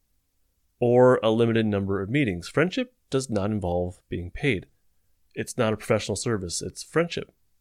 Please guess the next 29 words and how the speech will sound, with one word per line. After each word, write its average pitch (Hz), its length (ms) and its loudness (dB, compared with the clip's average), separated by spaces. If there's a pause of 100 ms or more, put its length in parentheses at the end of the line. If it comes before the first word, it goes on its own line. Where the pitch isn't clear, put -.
(520)
Friends 160 300 6
can 139 160 -2
get 117 160 2
together 98 400 2
and 101 340 -6
just - 300 -6
talk. - 360 -4 (1200)
They 101 160 2
can 107 180 -2
kill 110 220 0
time 117 380 0
with 113 200 -2
no 101 240 0
specific - 840 -4
end 98 280 -6
goal 92 200 -2
in 90 120 -4
mind. 139 360 -6 (1000)
It's - 100 -6
about 143 400 0 (120)
the 139 60 -4
company 110 460 -2
of 104 80 2
the 101 60 -8
friend, 95 440 0
not 95 380 -4
what 104 320 -4
you 104 220 -4
want 90 320 -6